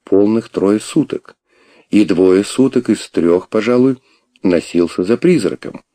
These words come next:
На вторые же сутки на Петре – перестали надеяться на встречу и ушли в своём направлении. Если глава экспедиции Беринг, то по чувству долга и ответственности именно святой Пётр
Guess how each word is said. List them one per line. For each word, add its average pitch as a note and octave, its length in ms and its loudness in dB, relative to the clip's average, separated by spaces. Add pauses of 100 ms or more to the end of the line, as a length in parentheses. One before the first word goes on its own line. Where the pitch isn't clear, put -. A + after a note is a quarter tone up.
(400)
На G2+ 180 2
вторые F#3 360 2
же A#2 120 2
сутки - 480 -6
на E2+ 120 0
Петре – E3+ 420 -2 (380)
перестали F#2+ 560 2
надеяться D2+ 560 -2
на C#2+ 100 -4
встречу E3 420 -2
и - 20 4
ушли A2+ 440 0 (240)
в - 80 -16
своём F2 400 0
направлении. A#2 680 -4 (680)
Если C3+ 480 2
глава E2+ 500 2
экспедиции E2+ 680 -4
Беринг, E2+ 540 0 (600)
то F#2 140 0
по F2+ 120 0
чувству C3 440 0
долга F2 520 2
и D2 60 2
ответственности F2 1160 -4 (340)
именно G2+ 400 4
святой G2 460 0
Пётр C#3+ 520 -2